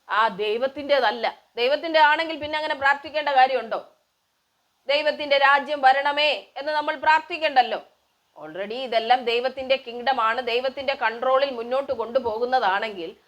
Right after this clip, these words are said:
ദൈവത്തിന്റെ രാജ്യം വരണമേ എന്ന് പ്രാർത്ഥിക്കണോ? വേണ്ട. അപ്പോ ഇത് ആരുടെയോ കൈകളിലാണ് കൺട്രോൾ ഇരിക്കുന്നത്. ആരുടെ കയ്യിലാ ഇരിക്കുന്നെ? പിശാചിന്റെ കയ്യിലാ. അവനാണ് ഈ ലോകത്തെ എന്ത് ചെയ്യുന്നത്?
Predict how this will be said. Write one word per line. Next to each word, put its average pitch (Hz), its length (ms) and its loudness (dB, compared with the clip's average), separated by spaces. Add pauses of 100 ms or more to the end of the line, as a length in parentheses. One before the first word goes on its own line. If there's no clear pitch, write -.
(260)
ദൈവത്തിന്റെ 302 540 0
രാജ്യം 269 460 4
വരണമേ 277 420 2
എന്ന് 269 160 -2
പ്രാർത്ഥിക്കണോ? 233 640 -4 (500)
വേണ്ട. 160 200 -10
അപ്പോ 240 560 0 (200)
ഇത് 214 140 -6
ആരുടെയോ 254 600 4
കൈകളിലാണ് 220 920 -4 (400)
കൺട്രോൾ 208 440 -6
ഇരിക്കുന്നത്. 185 500 -12
ആരുടെ 202 280 -2
കയ്യിലാ 196 220 -6
ഇരിക്കുന്നെ? 180 400 -8 (640)
പിശാചിന്റെ 170 560 -8
കയ്യിലാ. 151 360 -14 (600)
അവനാണ് 277 720 4
ഈ 254 140 -2
ലോകത്തെ 233 500 -4
എന്ത് 214 200 -10
ചെയ്യുന്നത്? 214 420 -6